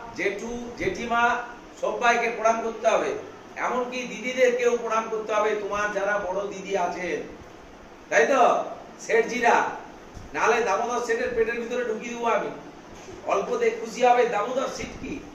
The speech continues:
মুরগির মোয়া চাই, চাই বাজা ভেটকি। আনবে, এই, ভুলে যাচ্ছি। আনবে কটকি জুতো, মটকিতে ঘি এনো।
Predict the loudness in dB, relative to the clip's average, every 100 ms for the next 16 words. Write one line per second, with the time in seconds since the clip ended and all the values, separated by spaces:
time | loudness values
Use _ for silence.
0 | -18 -12 -8 -6 -4 -6 -4 -4 -2 0
1 | 2 2 2 2 2 2 2 2 0 -4
2 | -6 -12 -16 -20 -20 -20 -20 -20 -20 -20
3 | -20 -20 -12 -4 -2 2 6 6 6 2
4 | -2 -2 -8 -14 -16 -8 0 2 2 0
5 | -8 -12 -14 -14 -14 -12 -10 -10 -10 -12
6 | -16 -20 -20 -20 -8 -4 0 0 2 2
7 | 2 -4 -6 4 6 6 0 -6 -8 -8
8 | -6 -6 0 2 2 0